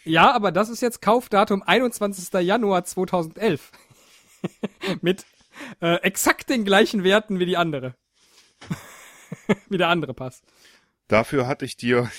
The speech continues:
Speaker 2: <laughs> ja, a-, eigentlich drei Punkte gegeben, kriegst du jetzt auch noch mal.
Speaker 1: Ja.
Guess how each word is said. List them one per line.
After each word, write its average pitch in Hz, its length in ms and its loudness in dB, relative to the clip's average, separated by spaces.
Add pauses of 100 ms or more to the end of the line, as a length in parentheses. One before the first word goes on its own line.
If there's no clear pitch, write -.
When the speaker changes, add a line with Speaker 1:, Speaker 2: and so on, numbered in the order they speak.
(160)
Speaker 2:
<laughs> - 240 -14
ja, 104 200 -6 (680)
a-, 104 240 -8
eigentlich 127 440 0
drei 117 220 4
Punkte 156 340 -6
gegeben, 131 380 -8
kriegst 123 260 -10
du 113 40 -4
jetzt 101 160 -6
auch 98 160 -8
noch 98 180 -10
mal. 85 300 -10 (1160)
Speaker 1:
Ja. 131 180 -18